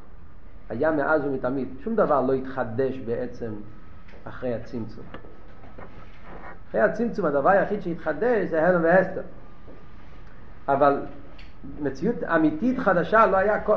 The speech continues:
כל העניינים כבר היו קודם. אה? אז היה עניין של מציאות אילומס. זאת אומרת, נקרא לזה באותיות של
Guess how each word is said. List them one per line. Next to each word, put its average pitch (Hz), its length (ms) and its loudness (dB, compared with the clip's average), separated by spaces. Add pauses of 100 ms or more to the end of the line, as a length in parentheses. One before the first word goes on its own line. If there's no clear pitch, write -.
כל 247 120 6
העניינים 262 320 6
כבר 233 100 8
היו 233 200 6
קודם. 247 240 4 (1400)
אה? 156 280 8
אז 151 160 6
היה 175 280 10
עניין 240 580 8
של 202 160 4
מציאות 202 480 6
אילומס. 220 600 8 (320)
זאת 143 120 -2
אומרת, 175 480 6 (520)
נקרא 147 260 6
לזה 180 240 6
באותיות 160 500 8
של 165 80 -2